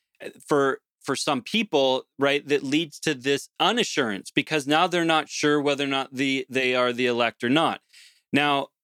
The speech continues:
when we look at somebody's life, okay, they're following the Lord, they must be elect. They fall away, oh, I guess they're not elect. No, they come back to church, oh, I guess they were elect.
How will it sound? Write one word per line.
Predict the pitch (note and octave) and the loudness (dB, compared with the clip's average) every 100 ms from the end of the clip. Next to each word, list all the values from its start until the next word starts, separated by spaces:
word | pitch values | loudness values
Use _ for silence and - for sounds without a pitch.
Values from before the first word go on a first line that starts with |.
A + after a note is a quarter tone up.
| - | 0
when | D3 C#3+ | 2 2
we | C3+ | 2
look | D#3 E3 | 0 -2
at | D3 | -2
somebody's | C#3+ A#2+ A2+ | -2 -2 2
life, | D#3+ D3 A#2 C3 _ - | 4 4 0 -4 _ -4
okay, | A#2+ D3 C#3 | 2 2 2
they're | C3+ | 2
following | - C#3+ C#3+ C#3 | 4 4 6 2
the | C3+ | 2
Lord, | B2 A#2+ C#3 | 2 2 2
they | B2+ | 0
must | B2 A#2+ | 0 0
be | B2+ | -2
elect. | A#2 E3+ B2+ - | 2 2 0 -2
They | |
fall | A#2+ D3 C3+ | 2 4 4
away, | B2 A#2+ C#3 | 4 4 4
oh, | D#3 D3+ | 4 4
I | B2+ | 4
guess | B2 - | 2 0
they're | B2+ | 2
not | C#3+ D3+ | 4 4
elect. | A#2+ G2+ - | 2 -2 2
No, | D3 F3+ | 4 4
they | D3+ | 2
come | - G3+ | 0 2
back | G3+ - | 2 0
to | |
church, | D#3+ A3 - | 2 2 4
oh, | G3 F#3+ | 4 4
I | E3+ | 2
guess | F#3+ | 2
they | - A3 | 2 2
were | E4 | 4
elect. | D#4 A2 F#2 | 2 2 -4